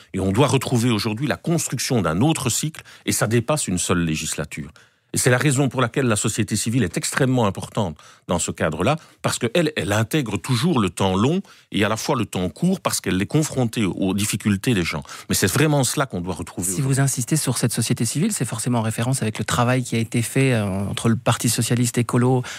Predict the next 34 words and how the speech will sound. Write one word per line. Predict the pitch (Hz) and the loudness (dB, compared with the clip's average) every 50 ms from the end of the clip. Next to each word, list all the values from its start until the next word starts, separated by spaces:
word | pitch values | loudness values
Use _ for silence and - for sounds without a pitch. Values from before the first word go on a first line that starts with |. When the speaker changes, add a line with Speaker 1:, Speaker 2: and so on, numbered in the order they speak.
| - - | -12 -6
Speaker 2:
dans | - 127 117 | -4 -2 0
cette | - 131 - - | 0 -2 0 2
note | 131 131 135 123 - | 2 2 2 2 0
qu'on | - 120 113 | 0 0 0
a | 107 | 2
qualifiée | - 113 110 110 - - 135 | 0 0 -2 -2 -2 0 0
de, | 120 117 110 107 | 2 2 2 2
de | 104 113 | 0 0
coquelicot. | 107 123 113 - - 131 - - 220 247 - - - - - - - - - | 0 0 -2 0 0 -2 2 2 0 0 0 -4 -12 -16 -16 -16 -14 -6 0
Elle | - | 2
a | 135 | 4
été | 135 - 151 | 4 4 4
instrumentalisée, | 147 143 - - 175 160 160 170 165 180 185 302 339 330 | 2 2 0 0 2 2 2 4 2 2 4 2 2 0
cette, | - - 185 - - 170 | 0 -2 -4 -4 -2 0
euh, | 160 160 | 0 0
Speaker 1:
Absolument | 147 147 - 190 175 180 | 0 0 0 0 2 2
Speaker 2:
société | 175 160 | 0 0
Speaker 1:
pas. | - | 0
Speaker 2:
civile, | 190 196 262 285 277 | 0 2 2 2 2
ou | |
pas ? | 165 139 120 123 135 | 2 2 0 0 0
On | 139 139 | 0 0
en | 139 139 | 2 2
a | 135 135 - 139 147 - - | 0 0 0 -2 -4 -2 0
vraiment | 135 135 151 214 202 196 | 0 2 4 2 2 2
Speaker 1:
Je | 190 - | 2 0
Speaker 2:
tenu | 196 185 | 0 2
Speaker 1:
suis | 190 | 2
Speaker 2:
compte | 214 240 277 - | 2 0 0 0
pour | - 185 147 | -2 -2 -4
Speaker 1:
je | - | 0
Speaker 2:
filer, | - - 180 190 | 0 2 2 2
Speaker 1:
<laughs> | |
non, | 156 107 | 2 0